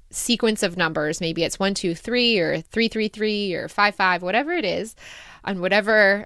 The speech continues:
I'm looking at that has numbers, that's a little indication to me. It's kind of like a text message from my inner being <laughs> that I'm on the right path, that I'm doing a good job, that I'm feeling aligned.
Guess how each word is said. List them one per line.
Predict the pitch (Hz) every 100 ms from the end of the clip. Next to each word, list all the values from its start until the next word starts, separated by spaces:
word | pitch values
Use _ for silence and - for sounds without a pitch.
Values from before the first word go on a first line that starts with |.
| -
I'm | 185
looking | 175 196 175
at | 175
that | 175
has | 170 170
numbers, | 208 214 170 - -
that's | 202 226 -
a | 359
little | 311 220 226
indication | 208 214 190 - 233 226 - 185
to | - 170
me. | 170 50 - _ _ _ -
It's | - -
kind | 403
of | 427
like | 339
a | 202
text | - 220 - 208
message | 196 180 -
from | 185
my | 180
inner | 175 175 170
being | 170 175 220 - 120 - -
<laughs> | - - -
that | 214
I'm | 208 208
on | 208
the | 196
right | 170 -
path, | - 277 254 -
that | 185
I'm | 185
doing | 185 175
a | 165
good | 180 165
job, | 226 226 214 185
that | 180
I'm | 175
feeling | 170 185 180 175
aligned. | 165 - - -